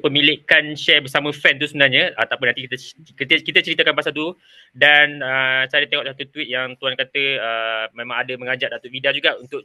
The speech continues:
cuba-cuba try untuk beli Perak kembali. Mungkin apa jalan dia? Mungkin buntu juga ke sebelum ni?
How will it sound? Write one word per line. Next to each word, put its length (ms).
cuba-cuba 640
try 240
untuk 240
beli 160
Perak 320
kembali. 480
Mungkin 320
apa 240
jalan 320
dia? 160
Mungkin 320
buntu 320
juga 240
ke 240
sebelum 240
ni? 160